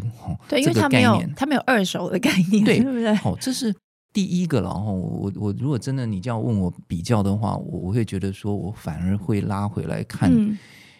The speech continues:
Speaker 1: 那这个当然第二个呢，会跟大家稍微有一点点可能不是那么有关系，但是呢，
Speaker 2: 嗯。
Speaker 1: 就是说因为整个出版界有大部分的书是翻译书，
Speaker 2: 对。
Speaker 1: 所以翻译书，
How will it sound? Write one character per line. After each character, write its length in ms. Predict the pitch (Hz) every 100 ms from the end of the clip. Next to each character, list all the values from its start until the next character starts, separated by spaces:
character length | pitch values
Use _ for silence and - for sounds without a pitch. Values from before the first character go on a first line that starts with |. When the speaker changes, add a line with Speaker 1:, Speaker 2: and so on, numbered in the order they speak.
| _
Speaker 1:
那 120 | 180
这 160 | - 208
个 100 | 170
当 200 | 156 151
然 140 | 135
第 200 | - 170
二 80 | 139
个 140 | 117
呢， 200 | 104 104
会 800 | 110 131 113 110 - - 57 - 196 185
跟 360 | - 117 113 113
大 200 | 113 127
家 160 | 123 120
稍 240 | - 180
微 120 | 170
有 120 | 127 104
一 40 |
点 220 | 123 120
点 460 | 123 92 85 - -
可 140 | - 92
能 400 | 92 107 113 107 -
不 80 | 117
是 140 | -
那 100 | 151
么 120 | 131
有 140 | 101 -
关 300 | - 113 120
系， 220 | 117 - 123
但 140 | 127
是 140 | 123
呢， 120 | 110 190
Speaker 2:
嗯。 140 | - - - _ _
Speaker 1:
就 100 | -
是 60 | 196
说 120 | 196
因 140 | - 180
为 180 | 170
整 220 | 135 - -
个 100 | 104
出 260 | - 147
版 260 | 143 95 92
界 500 | - 131 110 98 71 - -
有 220 | 98 87 -
大 240 | 147 131
部 260 | 113 123 120
分 300 | 110 110 98
的 100 | 92
书 320 | - - 113
是 240 | 110 -
翻 320 | 98 - 104
译 160 | 110 98
书， 300 | 95 - 101 - _
Speaker 2:
对。 260 | - 175 - 170
Speaker 1:
所 160 | -
以 160 | 175 131
翻 320 | 127 175 185
译 160 | 185 151
书， 560 | - 160 156 156 -